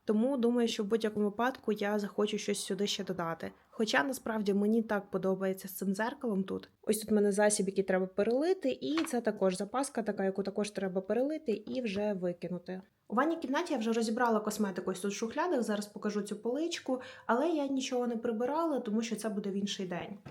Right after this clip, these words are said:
Ось так все виглядає, тут в мене для волосся все. Тут в основному моя вся косметика, і декоративна, і щось є по догляду, це косметичка, ролер, звісно, гель алоє і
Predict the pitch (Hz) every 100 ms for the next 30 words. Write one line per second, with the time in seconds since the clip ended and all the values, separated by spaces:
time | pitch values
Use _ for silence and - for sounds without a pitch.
0 | - - 220 214 202 180 - 208 214 254
1 | 320 294 208 202 202 202 220 269 302 311
2 | 311 277 262 - 247 247 - _ 262 220
3 | 202 214 208 208 202 202 196 226 233 262
4 | 302 302 262 220 208 202 214 220 330 339
5 | 247 214 208 202 202 - 220 320 294 269
6 | 233 220 - 196 190 - 233 285 311 -
7 | - 269 277 - - - - - 202 202
8 | 185 208 269 320 - - _ _ 226 226
9 | 240 254 - 254 254 - 240 - _ 226
10 | 220 214 233 294 330 294 - - 262